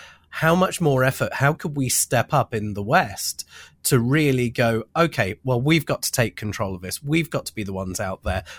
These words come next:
I know that we have presence elsewhere. We've spoken about this in our previous episodes of Saskatchewan Matters. And, and, you know, that again is the core of this. This is why Saskatchewan matters. What efforts could be done, additional efforts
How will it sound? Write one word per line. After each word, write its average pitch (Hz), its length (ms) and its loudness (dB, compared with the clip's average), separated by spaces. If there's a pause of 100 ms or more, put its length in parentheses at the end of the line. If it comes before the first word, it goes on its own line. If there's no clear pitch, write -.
I 131 100 2
know 180 260 6
that 147 200 -2
we 123 120 0
have 110 260 -4
presence 123 400 -2
elsewhere. 123 560 -2
We've 107 240 -4
spoken 120 340 -2
about 98 240 -2
this 92 240 -4 (380)
in 107 120 4
our 90 140 -2
previous 180 400 2
episodes 101 460 -4
of 92 80 -10
Saskatchewan - 580 -4
Matters. 104 340 -4
And, 117 260 0
and, 147 180 0 (120)
you 170 120 0
know, 151 160 4
that 131 280 2
again 127 300 0
is 127 200 -2
the 120 120 -10
core 160 400 2
of 87 140 -12
this. 95 340 -10 (380)
This 156 200 2
is 131 140 -2
why 127 400 0
Saskatchewan 95 760 -6
matters. 85 440 -14 (480)
What 143 340 4
efforts 175 400 0
could - 300 -2
be 131 120 -2
done, 113 460 0
additional 123 460 -2
efforts - 420 -6